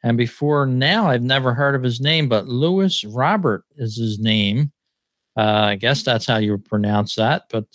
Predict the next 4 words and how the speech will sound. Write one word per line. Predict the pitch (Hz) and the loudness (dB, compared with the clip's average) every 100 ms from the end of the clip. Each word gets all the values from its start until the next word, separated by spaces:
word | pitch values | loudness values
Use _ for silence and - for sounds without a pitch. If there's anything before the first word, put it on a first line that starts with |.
| - | -2
uh, | 113 113 - _ _ - | 0 0 -4 _ _ -12
expected | 123 - - 175 175 202 180 _ _ _ - | -8 -6 -2 -4 -2 -2 -2 _ _ _ -4
to | 147 | -4
command | - 139 139 160 170 | -2 -2 0 2 2